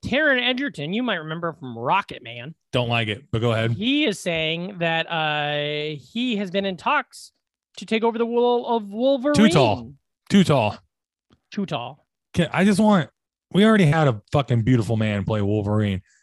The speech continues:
Speaker 2: I want a short, stocky, hairy guy.
Speaker 1: You know who I wanna have play Wolverine now that I'm thinking about it?
Speaker 2: Hmm.
Speaker 1: That kid
Speaker 2: Danny
Speaker 1: from
Speaker 2: DeVito.
Speaker 1: No, that fucking dude from the, the Bear.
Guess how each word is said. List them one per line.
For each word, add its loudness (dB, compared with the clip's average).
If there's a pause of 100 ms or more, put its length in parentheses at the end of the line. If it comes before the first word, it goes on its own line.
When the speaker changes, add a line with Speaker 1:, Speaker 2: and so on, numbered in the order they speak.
(140)
Speaker 2:
I 2
want 6
a 2
short, 0
stocky, -2
hairy -2
guy. -6 (240)
Speaker 1:
You 0
know 0
who 0
I -4
wanna -4
have -4
play -2
Wolverine -4
now -2
that -2
I'm -6
thinking -6
about -6
it? -8 (240)
Speaker 2:
Hmm. 4 (340)
Speaker 1:
That -4
kid -2
Speaker 2:
Danny 4
Speaker 1:
from 2
Speaker 2:
DeVito. 0 (200)
Speaker 1:
No, -2
that -2
fucking -2
dude -4
from -4 (680)
the, 0
the 2
Bear. 0